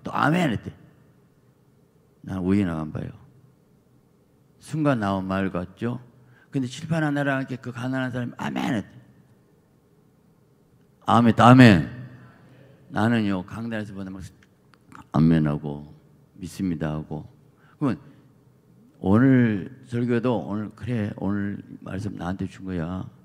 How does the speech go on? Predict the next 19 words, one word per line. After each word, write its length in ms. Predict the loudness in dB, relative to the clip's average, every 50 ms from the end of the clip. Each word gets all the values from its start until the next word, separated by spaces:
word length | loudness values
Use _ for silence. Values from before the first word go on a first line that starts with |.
| _ -20 _ -20 -18
어? 120 | -18 -18 -18 _ _ _ _ _ _ _ _ _ _ _ _ _ _ _ _ _ _ _ _ _
믿고 360 | 0 0 0 2 2 2 2 2
그가 180 | 0 -2 -4
받은 340 | -4 -4 -6 -4 -4 -6 -6
줄로 200 | -4 -4 -6 -6
믿고." 800 | -4 -6 -6 -6 -8 -4 -2 0 2 2 2 0 -2 -6 -12 -18 -20 -20 -20 -20 _ _ _ _ _ _ _ _ _ _ _
근데 280 | -6 -6 -2 0 0
왜 340 | 0 2 0 0 -2 -2 -4
안 260 | -6 -6 -8 -6 -2
믿을까? 640 | -2 -2 0 0 -2 -4 -2 -4 -4 -4 -4 -8 -14 -20 -20 -20 -20 -20 _ _ _ _ _
우리가 640 | -2 0 2 2 4 2 2 2 2 0 -2 -6 -10 -18 -20 -20 -20 -20 _ _ _ _ _ _ _ _ -20 _ _ _ _ _ _ _ _ _ _ _ _ _
부정적인 460 | -10 -8 -2 -2 -2 0 0 -2 -2
생각이 380 | -2 -4 -4 -4 -4 -4 -4 -4
있어요. 460 | -6 -6 -6 -6 -6 -4 -6 -8 -10 -12 -16 -20 -20 _ _ _ _ _ _ _ _ -8
응답 360 | -6 -4 0 2 2 2 2
못 140 | 2 0 0
받은 240 | -2 -2 -2 -2
게 60 | -4 -6
있거든요. 460 | -6 -6 -6 -6 -4 -4 -4 -6